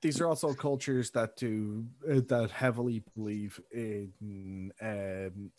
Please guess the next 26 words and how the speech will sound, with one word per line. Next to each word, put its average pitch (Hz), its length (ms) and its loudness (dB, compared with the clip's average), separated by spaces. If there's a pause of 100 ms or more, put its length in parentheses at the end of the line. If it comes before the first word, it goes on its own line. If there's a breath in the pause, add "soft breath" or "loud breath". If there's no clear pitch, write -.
in 120 120 -4
having, 113 420 -2
like, 104 200 -6
a, 101 400 -2 (840 soft breath)
uh, 107 380 0
having 117 400 0
milestone 107 680 0
vision 123 340 0
quests - 480 -8
where 104 140 -2
you 104 100 -4
have 107 160 -4
to - 80 -8
basically 110 400 -4
go 110 180 -2
off 104 200 0
into 104 180 -8
a 98 60 -6
cave 110 500 -2
and 110 140 -4
you 107 80 -4
don't 107 200 -4
emerge 107 360 -6
back 101 240 -4
out 117 180 0
again 104 420 -4